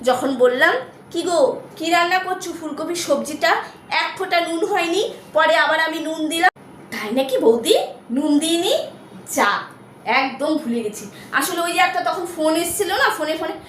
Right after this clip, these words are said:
শোনো, তোমাকে আমি বলে দিচ্ছি, রান্নার সময় কোনো ফোন ধরবে না, আর ধরলেও দু মিনিটের বেশি কথা বলবে না। মাথায় রেখো, তুমি যেমন পয়সাটা হিসাব করে নিয়েছো, আমিও কিন্তু কাজটা হিসেব করে নিব। তুমি যেমন পয়সাটা এক পাই ছাড়বে না,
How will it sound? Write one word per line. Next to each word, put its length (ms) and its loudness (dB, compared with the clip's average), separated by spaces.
শোনো, 380 2
তোমাকে 280 2
আমি 160 0
বলে 260 4
দিচ্ছি, 340 -6
রান্নার 520 2
সময় 260 -2
কোনো 200 0
ফোন 260 -2
ধরবে 380 0
না, 60 -12
আর 140 2
ধরলেও 400 4
দু 140 -4
মিনিটের 400 0
বেশি 240 -2
কথা 240 4
বলবে 260 0
না। 120 -10
মাথায় 360 2
রেখো, 300 -4
তুমি 180 -2
যেমন 300 4
পয়সাটা 420 0
হিসাব 380 -4
করে 160 0
নিয়েছো, 380 -2
আমিও 300 2
কিন্তু 340 -2
কাজটা 340 0
হিসেব 420 -8
করে 180 -2
নিব। 160 -8
তুমি 200 0
যেমন 280 4
পয়সাটা 380 0
এক 400 -4
পাই 200 4
ছাড়বে 340 -2
না, 100 0